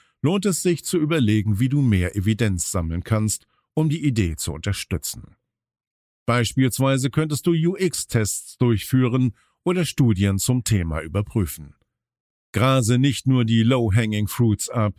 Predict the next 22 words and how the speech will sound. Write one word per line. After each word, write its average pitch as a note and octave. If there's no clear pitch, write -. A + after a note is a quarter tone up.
Wenn D#3+
du G#3+
deine G3+
priorisierte D3
Liste A#2+
rein A2+
nach A2
dem G#2+
Score D#3+
sortierst, G#2+
würdest G#2
du -
Ideen G#2
eins G2+
bis -
drei A2
den G3
Ideen F3+
vier G#2+
und C3
fünf F2
vorziehen. D2